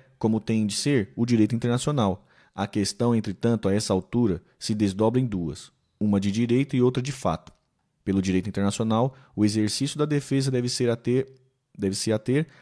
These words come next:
à proporcionalidade e está submetido aos critérios estabelecidos pela ordem jurídica internacional, a qual os Estados nacionais estão obrigados, entre elas a Convenção de Genebra. E a questão de fato é simples.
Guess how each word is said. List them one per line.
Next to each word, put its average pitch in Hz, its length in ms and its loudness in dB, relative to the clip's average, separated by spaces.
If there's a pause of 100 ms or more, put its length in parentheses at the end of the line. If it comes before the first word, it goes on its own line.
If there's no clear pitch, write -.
(100)
à 92 140 -4
proporcionalidade 113 920 0 (320)
e 147 140 -4
está 113 300 0
submetido 131 720 -4 (220)
aos 98 160 0
critérios 127 460 -2
estabelecidos 160 640 -2
pela 101 180 0
ordem 113 320 4
jurídica 147 480 0
internacional, 127 640 0 (260)
a 92 120 0
qual 85 220 2
os 95 120 0
Estados 95 360 -2
nacionais 131 560 0
estão 123 220 -2
obrigados, 139 640 0
entre 123 340 0
elas 120 460 2
a 92 120 0
Convenção 104 520 -2
de 95 100 -4
Genebra. 87 440 -2 (640)
E 98 100 2
a 104 60 4
questão 104 340 -2
de 131 100 -2
fato 135 260 -2
é 170 40 0
simples. - 500 -6